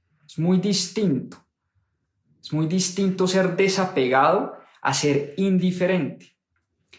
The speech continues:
A uno le puede importar muchísimo, eh, las cosas que uno quiere lograr, pero si uno no las logra,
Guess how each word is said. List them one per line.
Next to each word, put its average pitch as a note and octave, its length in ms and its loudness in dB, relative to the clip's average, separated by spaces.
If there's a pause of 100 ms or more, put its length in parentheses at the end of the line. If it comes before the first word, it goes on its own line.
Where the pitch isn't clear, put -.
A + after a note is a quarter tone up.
(220)
A C#3+ 80 -4
uno D3+ 160 2
le F#3 120 2
puede D#3 240 0
importar D3 680 2
muchísimo, D#3 920 -2 (1160)
eh, C3 260 -4
las B2+ 280 -2
cosas - 380 -2
que - 100 -6
uno D#3 160 -2
quiere D#3+ 180 -2
lograr, D3 540 -2 (1300)
pero D3 240 4
si - 200 0
uno F#3+ 160 2
no A3 160 2
las G#3 240 2
logra, D#3 560 2